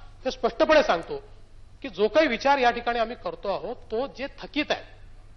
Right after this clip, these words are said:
जे दुष्काळामुळे त्या ठिकाणी सिस्टीमच्या बाहेर गेले आहेत, अशा शेतकऱ्यांकरता काही ना काही योजना तयार करायचा आमचा प्रयत्न चालला आहे. त्यामुळे कृपया आपण भरायची क्षमता असताना किंवा भरा-, आपण दरवेळेस भरत असताना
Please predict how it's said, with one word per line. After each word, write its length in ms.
जे 80
दुष्काळामुळे 800
त्या 100
ठिकाणी 500
सिस्टीमच्या 440
बाहेर 340
गेले 160
आहेत, 120
अशा 280
शेतकऱ्यांकरता 840
काही 120
ना 80
काही 180
योजना 320
तयार 140
करायचा 300
आमचा 180
प्रयत्न 300
चालला 280
आहे. 120
त्यामुळे 380
कृपया 340
आपण 400
भरायची 460
क्षमता 440
असताना 340
किंवा 240
भरा-, 380
आपण 300
दरवेळेस 280
भरत 240
असताना 400